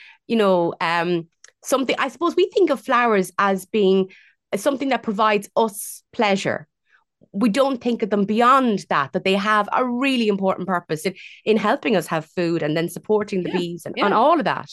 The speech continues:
Speaker 1: Like,
Speaker 2: I mean, there's so many fruits, there's so many vegetables. I mean, tomatoes, no tomatoes, no flowers, no tomatoes. You know, and tomatoes, like, Italian food is gone without tomatoes, you know, so many things are gone without tomatoes. So,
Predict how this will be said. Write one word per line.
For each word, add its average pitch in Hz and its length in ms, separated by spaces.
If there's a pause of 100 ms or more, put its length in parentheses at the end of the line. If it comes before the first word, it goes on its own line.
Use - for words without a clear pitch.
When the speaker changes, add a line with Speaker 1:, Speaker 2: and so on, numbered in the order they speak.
Speaker 1:
Like, 139 260
Speaker 2:
I 208 40
mean, 254 120
there's 277 140
so 359 100
many 320 360
fruits, 269 540
there's 185 200
so 220 100
many 196 480 (140)
vegetables. 175 720
I - 20
mean, 160 200
tomatoes, 208 640 (200)
no 170 160
tomatoes, 214 380
no 196 120
flowers, 208 260
no 202 120
tomatoes. 190 560 (600)
You 165 80
know, 170 120
and 190 80
tomatoes, 226 360
like, 165 280
Italian 202 440
food 220 260
is 196 100
gone 196 280
without 196 260
tomatoes, 139 560
you 139 60
know, 156 260
so 175 160
many 254 140
things 196 240
are 165 80
gone 156 180
without 151 240
tomatoes. 143 480
So, 185 260